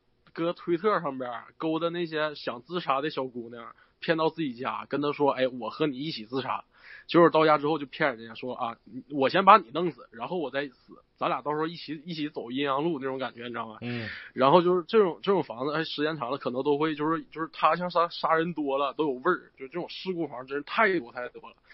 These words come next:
Speaker 1: 所以有专门的各种各样的网站说专门能查这个房子到底有没有过事故。
Speaker 2: 嗯。
Speaker 1: 然后咱俩，就是我和我哥们儿一查，查完了，一看就是呀，不仅说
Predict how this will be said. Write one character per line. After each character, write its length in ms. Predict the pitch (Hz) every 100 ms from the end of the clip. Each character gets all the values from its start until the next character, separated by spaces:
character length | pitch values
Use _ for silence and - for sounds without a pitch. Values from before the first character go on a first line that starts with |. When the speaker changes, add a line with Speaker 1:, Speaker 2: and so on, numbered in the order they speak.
| - -
Speaker 1:
所 180 | - 165
以 20 |
有 100 | 196
专 220 | 143 190 190
门 240 | 156 156
的 80 | 180
各 100 | 190
种 180 | 170 131
各 80 |
样 160 | 151 170
的 80 | 165
网 380 | 131 113 117 120
站 260 | 160 160
说 120 | 131
专 200 | 147 156
门 280 | 165 147 139
能 140 | 147 147
查 380 | - 98 123 - _ _ _
这 160 | - 175
个 80 |
房 320 | 151 104 107 143
子 100 | 147
到 220 | 156 151
底 40 |
有 120 | 156
没 120 | - 127
有 120 | 139
过 120 | 127
事 220 | - -
故。 220 | 147 190 - _ _ _ _
Speaker 2:
嗯。 280 | 110 113 101 85 - - - _ _ _ _ _ _
Speaker 1:
然 200 | 127 151
后 260 | 156 208 208 _ 127
咱 140 | 135 147
俩， 360 | 143 - 107 92 _
就 100 | 143
是 60 |
我 180 | 151 135
和 120 | 113
我 80 | 180
哥 180 | 131 131
们 100 | 135
儿 120 | 139 -
一 100 | 180
查， 500 | - - 104 135 -
查 240 | - - 139
完 160 | 120
了， 120 | 131 147
一 220 | 127 123
看 300 | 127 170 156
就 120 | 135
是 240 | 135 156 147 _
呀， 260 | 139 151 - _ _ _ _ _ _ _ _ _
不 160 | - 202
仅 120 | 165 113
说 240 | 123 135